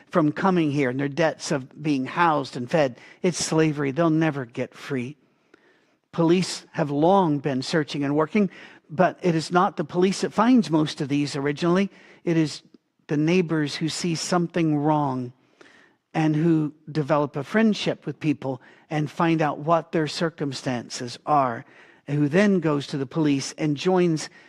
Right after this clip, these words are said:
who, who goes to testify. He's not afraid to be involved. These are the ones who hunt for kidnapped children in Nigeria, where Christians are being slaughtered in their hundreds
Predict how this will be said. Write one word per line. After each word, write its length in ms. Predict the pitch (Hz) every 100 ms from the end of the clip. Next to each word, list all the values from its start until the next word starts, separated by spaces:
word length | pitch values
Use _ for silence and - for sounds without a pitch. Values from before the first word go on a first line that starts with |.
| _ -
who, 120 | 160 120
who 120 | 123 143
goes 320 | 151 160 170
to 100 | 185
testify. 560 | 208 214 - 190 135 98
He's 120 | -
not 140 | 185
afraid 460 | 220 - 240 185 143
to 40 |
be 300 | 143 160 147 - _ _ -
involved. 840 | 175 156 127 156 131 95 - - - _ _ _ _ _ _ _ _ _ _
These 220 | 170 180 208
are 60 |
the 100 | 190
ones 400 | 175 170 156 147
who 160 | - 147
hunt 500 | - 196 156 - - _ _ _ _
for 160 | 175
kidnapped 600 | 143 196 165 151 135 -
children 480 | - 196 180 147 147
in 120 | 139
Nigeria, 720 | 143 143 131 170 180 156 127 - _ - _
where 120 | - 151
Christians 560 | - 185 - 165 151
are 80 | 151
being 280 | 143 156 147
slaughtered 600 | - 175 165 175 156 131
in 180 | 165 156
their 100 | 131
hundreds 720 | - - 202 151 131 123 -